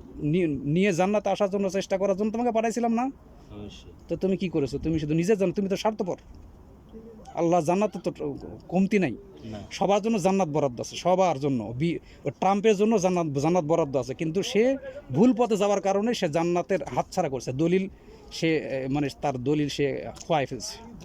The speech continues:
Speaker 1: সে জান্নাতকে, জান্নাতকে হাতছাড়া করে জাহান্নামকে আবাদ করেছে।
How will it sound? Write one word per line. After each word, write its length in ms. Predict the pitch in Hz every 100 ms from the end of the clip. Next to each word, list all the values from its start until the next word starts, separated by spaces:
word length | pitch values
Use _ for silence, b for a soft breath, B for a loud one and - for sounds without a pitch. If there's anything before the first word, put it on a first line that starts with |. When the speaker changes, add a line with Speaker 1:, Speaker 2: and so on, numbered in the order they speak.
| 196 226 240 -
Speaker 1:
সে 180 | - 165
জান্নাতকে, 840 | 135 160 196 220 214 190 165 190 147
জান্নাতকে 460 | 139 180 196 -
হাতছাড়া 340 | 160 170 196 202
করে 240 | 202 240
জাহান্নামকে 680 | 151 160 170 196 226 247 220
আবাদ 240 | 185 170 -
করেছে। 280 | 135 107